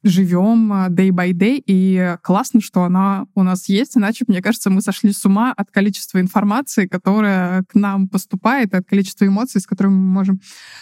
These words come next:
столкнуться. Так вот, э, вытеснение заключается в таком активном, мотивированном устранении чего-либо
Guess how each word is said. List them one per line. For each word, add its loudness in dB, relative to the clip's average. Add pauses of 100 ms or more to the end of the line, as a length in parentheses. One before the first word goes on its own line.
(140)
столкнуться. 0 (320)
Так 0
вот, 2 (140)
э, 2
вытеснение 0
заключается -2
в 0
таком -2
активном, 0
мотивированном 2
устранении 0
чего-либо 0